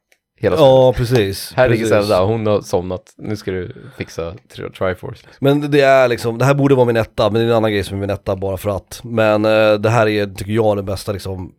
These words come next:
Speaker 2: eh, representationen av en vänskap slash en, liksom, symbios slash radarpar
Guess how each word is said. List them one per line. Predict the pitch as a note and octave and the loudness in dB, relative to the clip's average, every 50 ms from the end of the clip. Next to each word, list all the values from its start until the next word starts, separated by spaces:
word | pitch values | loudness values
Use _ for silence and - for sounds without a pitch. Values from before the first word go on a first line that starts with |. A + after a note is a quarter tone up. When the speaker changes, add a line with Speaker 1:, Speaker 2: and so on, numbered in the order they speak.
| _ | _
Speaker 2:
eh, | - D#2 D#2+ D#2+ D2+ D2+ D2+ D2+ D2+ D2 D2 C#2+ C#2+ C#2+ C#2+ D2+ | -14 -12 -10 -8 -8 -8 -8 -8 -8 -10 -10 -10 -10 -10 -10 -10
representationen | F#2 A#2 - G#2 F#2 G#2+ F2+ G#2+ A2+ A2 G#2 G2+ | -10 -10 -10 -10 -10 -10 -8 -6 -6 -6 -6 -6
av | C2+ E2 F#2+ F#2+ F#2+ F2 | -8 -8 -8 -8 -8 -8
en | F#2+ G2+ G2+ | -8 -8 -4
vänskap | G2+ A2+ G#2+ G2+ G2 F#2+ - - A2+ G#2+ G2+ | -2 0 0 0 -2 -4 -6 -4 -4 -4 -4
slash | - - G#2 G2 F#2 - - - | -4 -8 -8 -8 -10 -10 -12 -12
en, | G#2 F#2+ | -12 -12
liksom, | G2 F#2 - F#2+ F#2 E2 | -12 -12 -12 -12 -12 -12
symbios | D2 - - A2+ G#2 G#2 G#2+ G#2 G2+ G#2 G2 F2+ - - - - | -12 -10 -6 -6 -4 -4 -4 -6 -6 -6 -8 -10 -12 -14 -18 -16
slash | - - G#2 G2+ F#2+ F2+ - G#2 | -12 -10 -8 -8 -8 -10 -10 -6
radarpar | G#2 G#2 G#2 G#2 G2 F#2+ - G2+ G#2+ G2+ F#2 F2+ | -4 -2 -2 -2 -4 -6 -6 -6 -6 -6 -8 -10